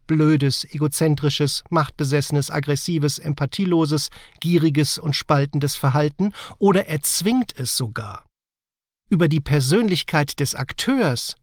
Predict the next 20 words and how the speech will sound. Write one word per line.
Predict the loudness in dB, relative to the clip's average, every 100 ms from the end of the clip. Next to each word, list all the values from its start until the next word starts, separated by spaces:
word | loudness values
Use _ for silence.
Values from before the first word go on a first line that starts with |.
| _ -6
sagt | -2 -2 -2
das | -4 -4 -2
wenig | 0 2 0 -2
aus. | -6 -6 -8 -12 _ _ _ _ _ _ _ _ _ _ _ _ _ _ _ _ _ _ _ _ _ _ -2
Deshalb | 2 4 4 4
werden | 2 2 0
Sie | 2
den | 2 2
schalschwenkenden | 2 2 2 2 0 0 0 0 2 2
Fußballfan | 0 0 0 0 -2 -2 -2 0 2
im | 0
Opernsaal | 0 0 0 0 0 -2
vermutlich | 0 2 2 2 -4 -6
nicht | -6 -6 -8
finden. | -2 0 -2 -4 -8 -10 _ -20 -6
Der | -4
Kontext | 0 2 2 2 -2 -4 -4
begünstigt | -2 0 0 0 -6 -4
ein | -2 -2
gänzlich | 0 0 0 -2 -4 -6